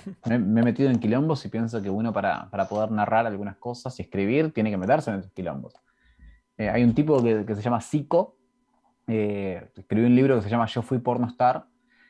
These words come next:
Speaker 2: eh, y, y es una serie de crónicas que le llama periodismo gonzo, no, periodismo gonzo no, periodismo,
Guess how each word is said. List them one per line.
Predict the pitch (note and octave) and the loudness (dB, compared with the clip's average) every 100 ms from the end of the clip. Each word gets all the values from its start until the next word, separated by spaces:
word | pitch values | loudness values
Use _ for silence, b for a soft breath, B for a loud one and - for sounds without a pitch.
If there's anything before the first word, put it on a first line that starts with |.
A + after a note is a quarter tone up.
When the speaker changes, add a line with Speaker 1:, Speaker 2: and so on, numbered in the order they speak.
| b _ | b _
Speaker 2:
eh, | G#2 A2 G#2+ G#2 G2 | -6 -4 -2 -4 -8
y, | - A#2 G#2+ G#2 G#2 - | -6 -4 -2 -4 -6 -8
y | - A#2+ | -4 -2
es | A#2 | 0
una | C3 | -2
serie | B2 C#3 C#3 | -2 0 0
de | A#2 | 2
crónicas | D3 D#3+ D#3 D3 D#3+ F3+ - | 0 0 0 -2 -2 -2 -6
que | A2+ | -6
le | A2 | -6
llama | - C3 A#2+ | -4 -4 -2
periodismo | A2 A2 B2+ C3 A2+ | -4 -2 -2 -2 0
gonzo, | B2+ D3+ C#3+ C3+ - C3+ | 0 0 0 -2 -6 -4
no, | B2 A#2+ | -2 -2
periodismo | A#2+ C#3+ D3 | -4 -4 -4
gonzo | C#3+ D#3+ C#3 | -4 -4 -6
no, | B2 G#2 | -6 -6
periodismo, | B2 C#3 C#3 B2+ B2 A#2+ A#2+ A#2 | -4 -2 -2 -2 -2 -2 -4 -8